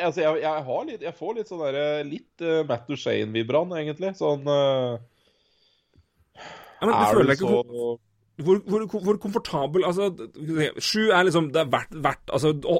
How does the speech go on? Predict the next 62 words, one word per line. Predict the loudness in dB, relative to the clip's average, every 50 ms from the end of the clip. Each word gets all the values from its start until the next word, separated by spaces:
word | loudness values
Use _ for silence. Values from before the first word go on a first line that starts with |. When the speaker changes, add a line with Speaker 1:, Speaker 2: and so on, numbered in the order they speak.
| 2
Speaker 2:
åtte | 2 0 -2 -2 -2 2 2
da, | 2 2 0
det | -2 4 4
er | 6 6 6
liksom | 4 4 4
minste | 2 2 2 0 -4 -8 -10 -4 -2
du | -2
på | -2 -2 0
en | 0 -2
måte | 0 2 0 0 2
fortjent | 0 0 2 2 2 2 0 -2 4
kan | 6 6 6 6
gi | 4 2 2
den. | 2 0 -2 -6 _ _ _ _ _ _ _ _ _ _ _ _ _ _ _ _ _ _ _ _ _
Det | 8 8
er | 10 10
liksom, | 8 6 6
det | 8 8 10
er, | 10 10 8 10
det | 8 8
er | 8 8 4 2
verdt, | 0 0 0 0 0 -2
altså, | -2 0 0 0
i | 0 0
hvert | -4 -4 -4
fall | -2 0 2
greit, | 4 4 4 4 2
tenker | 2 0 0 2 4 2 2
jeg, | 2 0 -2 -10 -14 -16 -18 -16
med | -12 -2 0 0 2 4
tanke | 4 4 4 4 2
på | 2 4
hvor, | 4 4 4 2 2 -2 -6 -10 _ _ _ -20 -20 -20 -20 -20 -20 -20 -20 -20 -20 -20 -20 -20 _ _ 6
hvor | 10 10 10 10
lønnsstrukturen | 8 4 2 4 6 6 4 4 2 2 2 2 4 4 2 4 4
er | 4 2 2 2
ellers | 0 -2 -4 -2 -2
også, | 0 0 0 0
liksom. | 2 4 4 4 4
Men | 4 2 4 4
over | 4 6 6 6 6 6 6
det | 6 6
er | 6 4 2
sånn, | 0 -2
jeg, | -4 -4 -4 -4 -6
jeg, | -6 -6 -6 -4 -4
jeg | -4 -2 -2 0 2
vet, | 4 4 4 4
jeg | 4 4
vet | 2 2 2 2
ikke | 2 2 0 0 -6 -8
om | -4 0 0
jeg | 0
hadde, | 0 0 -2 -8 -4
om | -2 -2 0
jeg | 2 2
hadde | 2 2 2
følt | 2 0 0
meg | 2 4
trygg | 4 4 4 4
med | 2 2
det. | 0